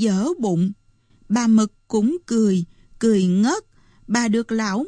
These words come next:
mời làm khách danh dự của buổi lễ mà. Lão nhà quê giận dữ quay qua bà. "Đồ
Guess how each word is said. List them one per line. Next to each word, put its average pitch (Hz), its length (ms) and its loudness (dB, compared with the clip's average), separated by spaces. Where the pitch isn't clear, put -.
mời 220 240 2
làm 180 320 0
khách - 300 -8
danh 226 300 4
dự 190 460 0
của 190 360 -2
buổi 202 220 -2
lễ 208 400 -2
mà. 214 180 0
Lão 233 240 -2
nhà 285 200 -2
quê 233 360 -2
giận 196 340 2
dữ 208 360 0
quay 269 300 -2
qua 262 260 -4
bà. 208 360 -4
"Đồ 190 300 2